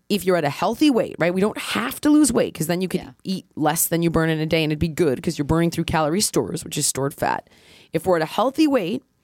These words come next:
Speaker 1: we eat what we burn in a day, and you can, there's a whole formulation for that in, in the book, um, but it's your basal metabolic rate, including activity.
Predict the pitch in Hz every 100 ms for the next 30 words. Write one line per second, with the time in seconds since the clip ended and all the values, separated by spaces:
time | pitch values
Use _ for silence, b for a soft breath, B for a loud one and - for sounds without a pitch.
0 | b b b b 202 - 233 262 294 226
1 | - 226 165 170 175 254 311 208 123 233
2 | - _ 175 185 190 180 - - - 139
3 | 180 175 190 185 185 165 160 147 143 147
4 | 160 151 147 - 165 156 - 165 156 135
5 | 139 - - - 151 139 139 147 143 165
6 | 131 165 160 170 156 156 147 143 - 135
7 | 135 - 143 139 139 - 110 98 73 -